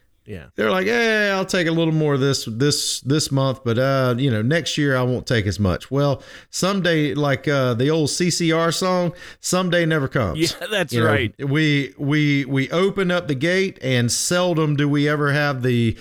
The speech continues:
Speaker 2: fortitude to go back and close it.
Speaker 1: Exactly. That's a great analogy. And let's take a minute here before we move on. Let's take a quick break to let our listeners know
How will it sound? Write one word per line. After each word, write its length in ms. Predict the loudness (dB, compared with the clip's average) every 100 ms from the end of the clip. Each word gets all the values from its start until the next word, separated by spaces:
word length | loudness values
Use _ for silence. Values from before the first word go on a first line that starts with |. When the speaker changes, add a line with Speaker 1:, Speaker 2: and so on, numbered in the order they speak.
| -10 -12
Speaker 2:
fortitude 800 | -6 -2 0 0 0 0 0 0
to 60 |
go 180 | 0 0
back 220 | 0 -2
and 80 | -2
close 320 | 0 0 0
it. 80 | -4 -12
Speaker 1:
Exactly. 840 | -4 -2 -2 -4 -8 -12 -12 -14 -6
That's 220 | -6 -4
a 80 | -8
great 260 | -4 -2 -2
analogy. 640 | -2 -2 0 -2 -4 -4
And 140 | -6 -8 _ _ _ _
let's 240 | -4 -2 -2
take 240 | -2 -2
a 60 | -2
minute 300 | 0 0 0
here 300 | -2 0 0
before 360 | -2 0 0
we 180 | 0 0
move 240 | 0 0 0
on. 280 | -2 -2 -4
Let's 200 | -6 -4
take 220 | -6 -6
a 80 | -10
quick 320 | -8 -10 _
break 320 | -2 -2 -4
to 100 | -8
let 220 | -4 -2
our 140 | 0 0
listeners 540 | -2 -6 -6 -8 -6
know 260 | -4 -2